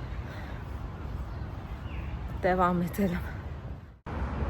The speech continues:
Şimdi South Bank'a doğru gidiyoruz arkadaşlar. Bir köprüden karşıya geçeceğiz. Şurada şey, festival köprüsünden. Sonra da Brisbane'ın merkezi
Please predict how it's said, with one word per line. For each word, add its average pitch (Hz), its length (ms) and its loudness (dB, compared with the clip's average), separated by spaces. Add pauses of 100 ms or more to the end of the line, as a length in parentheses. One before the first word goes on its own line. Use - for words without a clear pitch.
(140)
Şimdi 269 420 8
South 269 380 10
Bank'a 269 360 12
doğru 214 220 10
gidiyoruz 214 520 8
arkadaşlar. 214 840 6
Bir 254 60 4
köprüden 226 600 6
karşıya 220 460 4
geçeceğiz. 349 680 4 (1700)
Şurada 247 400 6
şey, 240 300 6 (240)
festival 254 460 10
köprüsünden. 220 720 4 (880)
Sonra 262 520 6
da 233 280 12 (200)
Brisbane'ın 302 420 10 (120)
merkezi 262 840 12